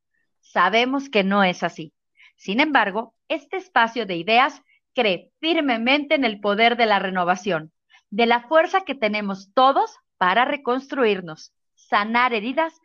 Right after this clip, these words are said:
y avanzar a pasos firmes, bailando siempre bajo la lluvia, sonriendo después de la tormenta,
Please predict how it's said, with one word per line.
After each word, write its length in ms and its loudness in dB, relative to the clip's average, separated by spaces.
y 100 -2
avanzar 540 0
a 160 -4
pasos 380 0
firmes, 500 -8
bailando 640 2
siempre 600 -6
bajo 220 -2
la 140 -4
lluvia, 400 -8
sonriendo 640 0
después 340 0
de 80 2
la 180 2
tormenta, 580 -2